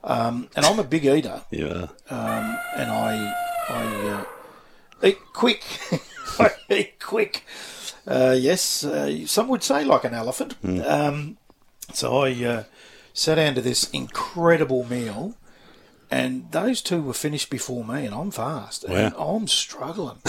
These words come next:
Speaker 2: <laughs>
Speaker 1: Big chicken dish and veggies and potato. It was unbelievable. Anyway, I finally got through it, and I, I wasn't feeling real good. I, I was bloated. You can't go to someone's house. You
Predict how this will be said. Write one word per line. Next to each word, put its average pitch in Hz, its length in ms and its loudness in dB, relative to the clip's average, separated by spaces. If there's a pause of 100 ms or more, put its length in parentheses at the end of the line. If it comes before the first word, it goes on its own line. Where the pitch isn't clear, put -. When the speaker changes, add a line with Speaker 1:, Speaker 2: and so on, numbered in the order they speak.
(160)
Speaker 2:
<laughs> - 280 2
Speaker 1:
Big 185 180 -2
chicken 147 320 -6
dish 135 240 -4
and 123 120 -8
veggies 139 560 -4
and 120 120 -14
potato. - 320 -6
It - 120 0
was 262 140 -8
unbelievable. 269 840 2 (400)
Anyway, 156 160 -4
I 139 260 -4
finally 190 920 0
got 139 220 4
through 135 380 2
it, - 140 -8 (920)
and 135 120 -2
I, - 220 -2 (580)
I - 300 -10
wasn't 170 260 -6
feeling 120 380 -8
real 107 200 -8
good. 107 300 -10 (280)
I, - 220 -2 (260)
I - 120 -2
was 131 180 -6
bloated. - 600 -8 (260)
You 175 100 -4
can't 254 280 0
go 113 120 0
to 104 60 -8
someone's 104 360 -4
house. - 400 -6
You - 60 -20